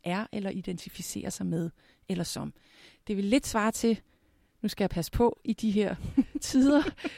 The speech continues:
men det vil lidt svare til, at jeg kigger på dig, Hanne, og siger, "Når jeg ser dig, så ser jeg ikke en kvinde." Så vil du tænke,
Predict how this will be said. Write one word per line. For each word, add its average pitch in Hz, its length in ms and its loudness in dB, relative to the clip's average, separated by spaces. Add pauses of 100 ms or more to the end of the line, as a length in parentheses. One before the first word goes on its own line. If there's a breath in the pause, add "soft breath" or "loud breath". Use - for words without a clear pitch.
(300 loud breath)
men 247 140 10
det 220 120 4
vil 214 80 2
lidt 220 200 4
svare 254 240 2
til, 254 120 4
at 226 120 6
jeg 226 120 2
kigger 240 280 4
på 214 100 -2
dig, 185 300 -2
Hanne, 202 260 0
og 196 60 -2
siger, 208 200 -2
"Når 202 80 0
jeg 233 140 2
ser - 260 -2
dig, 208 200 -4
så - 100 -12
ser - 180 -6
jeg - 80 -2
ikke 269 100 -2
en 262 60 -2
kvinde." 240 420 2 (1200)
Så - 160 0
vil 247 160 0
du 208 80 -4
tænke, 165 300 -8